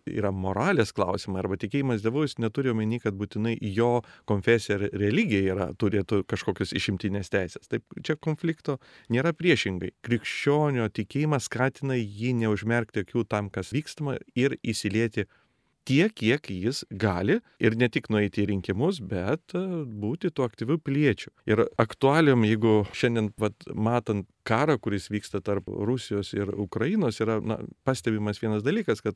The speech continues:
Rusijos visuomenė nepajėgi yra daryti įtakos savo valdžios veiksmams.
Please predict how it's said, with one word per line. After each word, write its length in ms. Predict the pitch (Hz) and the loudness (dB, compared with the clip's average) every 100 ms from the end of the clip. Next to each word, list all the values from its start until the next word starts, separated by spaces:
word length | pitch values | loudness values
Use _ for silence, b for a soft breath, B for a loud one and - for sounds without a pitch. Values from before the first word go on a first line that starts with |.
| 139 | -2
Rusijos 320 | 147 117 107 | -2 -4 -4
visuomenė 640 | 104 - 120 120 139 170 - | -8 -2 0 2 0 -2 0
nepajėgi 840 | 120 156 - 139 123 127 113 135 135 110 | 4 4 4 0 2 0 0 0 2 2
yra 160 | 123 | 2
daryti 400 | 110 113 117 151 | 2 0 -2 -2
įtakos 460 | 147 98 - - - | 0 -2 -6 -18 -14
savo 400 | - 113 107 120 | -2 0 2 2
valdžios 400 | 113 95 104 - | 0 2 0 0
veiksmams. 640 | 107 - 92 90 113 175 | -4 -4 -4 -2 -2 -6